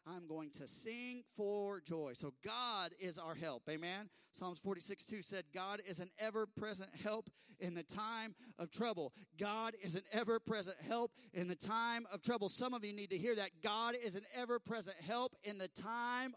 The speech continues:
of trouble. I don't care what you're dealing with. God will be there with you if you will just open up your heart. I love that. It's, it's a beautiful, beautiful s-,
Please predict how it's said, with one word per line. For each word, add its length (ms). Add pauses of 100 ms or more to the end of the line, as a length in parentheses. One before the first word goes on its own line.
of 320
trouble. 320 (220)
I 100
don't 180
care 240
what 360
you're 120
dealing 380
with. 240 (140)
God 520
will 180
be 260
there 300 (260)
with 280
you 240
if 280
you 240
will 140
just 280
open 300
up 160
your 160
heart. 240 (1900)
I 40
love 300
that. 240
It's, 200
it's 160
a 100
beautiful, 560 (320)
beautiful 300
s-, 200